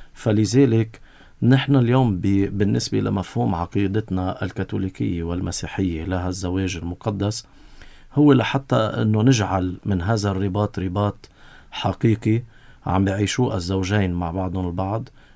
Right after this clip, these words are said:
في تفاهم تام، في حب حق والتزام مع بعضهم البعض، في شراكة وفي حياة الزوجية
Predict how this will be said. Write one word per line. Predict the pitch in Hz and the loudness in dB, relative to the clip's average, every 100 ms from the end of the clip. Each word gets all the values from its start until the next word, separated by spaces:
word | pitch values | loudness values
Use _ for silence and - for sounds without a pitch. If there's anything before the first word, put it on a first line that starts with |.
| - | -10
في | - 107 92 85 | 0 2 2 -2
تفاهم | - 87 - 107 95 | -4 -4 -2 0 0
تام، | 90 95 98 101 - | -2 -2 -2 -4 -6
في | - 85 | -6 -6
حب | - 120 117 - | -2 0 0 -6
حق | - 90 - - - - - - - | -10 -12 -14 -20 -20 -20 -20 -20 -8
والتزام | 117 95 98 98 107 92 107 107 90 87 | -6 -4 -4 -6 -4 0 2 2 0 -4
مع | 82 | -4
بعضهم | 95 92 92 90 | -2 -2 -2 -4
البعض، | 87 101 113 104 - - - - | -2 0 -2 -4 -14 -20 -20 -6
في | - 90 | -2 0
شراكة | 95 95 127 - - - | 0 2 2 0 -4 -6
وفي | 95 87 87 - 87 | -8 -6 -6 -6 -4
حياة | 110 95 95 - 98 | -2 -2 -2 -4 -6
الزوجية | 90 95 90 95 104 101 | -4 -4 -2 0 2 2